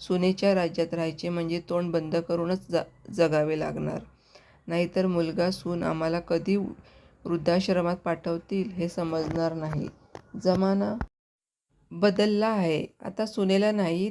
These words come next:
तर सासूला घाबरून राहावे लागते. प्रभाचे हे बोलणे ऐकून अपर्णा मान खाली घालत असे, पण कधीच उलटून बोलत नसे. मात्र तिच्या डोळ्यातून वाहणारे अश्रू तिच्या मनाला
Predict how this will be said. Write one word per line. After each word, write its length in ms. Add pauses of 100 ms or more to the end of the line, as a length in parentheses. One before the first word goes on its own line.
तर 120
सासूला 540
घाबरून 420
राहावे 340
लागते. 400 (560)
प्रभाचे 480
हे 160
बोलणे 460
ऐकून 380
अपर्णा 500
मान 320
खाली 300
घालत 280
असे, 300 (500)
पण 120
कधीच 380
उलटून 400
बोलत 360
नसे. 340 (440)
मात्र 360
तिच्या 240
डोळ्यातून 460
वाहणारे 460
अश्रू 340
तिच्या 340
मनाला 440